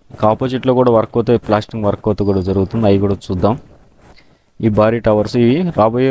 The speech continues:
రెండు మూడు నెలలు ఈ అందుబాటులోకి రాబోతున్నాయి అనమాట. ఇది వచ్చి మనకు హైకోర్టు దారి వీళ్ళు వెళ్తున్నారు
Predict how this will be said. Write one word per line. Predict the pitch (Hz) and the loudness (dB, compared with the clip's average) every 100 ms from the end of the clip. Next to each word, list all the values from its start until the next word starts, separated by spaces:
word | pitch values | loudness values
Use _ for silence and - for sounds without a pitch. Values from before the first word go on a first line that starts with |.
| 120 | -2
రెండు | 120 117 | -2 0
మూడు | 113 110 | 0 2
నెలలు | 110 117 | 2 4
ఈ | 107 | 2
అందుబాటులోకి | 101 104 101 104 127 | 2 0 0 0 0
రాబోతున్నాయి | 101 98 98 95 95 | 0 0 -4 -4 -6
అనమాట. | 92 90 - - _ _ _ - _ _ _ 113 | -6 -8 -12 -18 _ _ _ -20 _ _ _ 0
ఇది | 113 | 0
వచ్చి | 104 151 139 | 2 0 0
మనకు | 117 123 | 0 0
హైకోర్టు | 107 - 110 101 | 0 0 -2 2
దారి | 101 104 | 2 4
వీళ్ళు | 101 98 | 2 0
వెళ్తున్నారు | 98 104 95 | -2 -4 -2